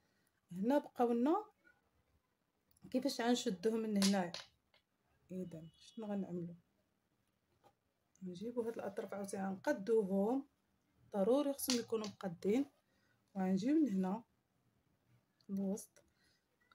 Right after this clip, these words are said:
صافي هنا غنوريكم واحد العقيده هي سامبل وسهله.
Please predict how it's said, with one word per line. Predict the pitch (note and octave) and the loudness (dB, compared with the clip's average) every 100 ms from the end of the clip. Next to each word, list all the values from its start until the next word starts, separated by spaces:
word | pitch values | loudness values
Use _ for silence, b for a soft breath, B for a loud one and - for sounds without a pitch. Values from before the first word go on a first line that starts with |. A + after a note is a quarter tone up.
| _ _ _ _ _ _ _ _ | _ _ _ _ _ _ _ _
صافي | G#3 G3 F#3 | -16 -14 -12
هنا | F3+ G3 C#4 - _ _ _ _ _ _ _ _ _ _ _ D5+ _ _ _ _ _ _ _ _ _ _ _ _ _ _ _ _ - _ _ _ - | -10 -8 -8 -12 _ _ _ _ _ _ _ _ _ _ _ _ _ _ _ _ _ _ _ _ _ _ _ _ _ _ _ _ -20 _ _ _ -10
غنوريكم | F#3+ F#3 G3+ C4 C#4+ | -6 -4 -4 -2 -4
واحد | C4+ A#3+ | -2 -2
العقيده | F#3+ F3+ - A#3+ F3+ G3 C4 - _ _ _ _ _ _ _ _ - | -2 -4 -4 -2 0 0 0 -6 _ _ _ _ _ _ _ _ -6
هي | F4 A#3+ | 0 0
سامبل | A3+ C#4 C4 C4 C4 B3+ A#3 | 0 0 0 -2 -4 -4 -6
وسهله. | A3+ - G#3 G3 C#4+ | -6 -6 -4 -2 -2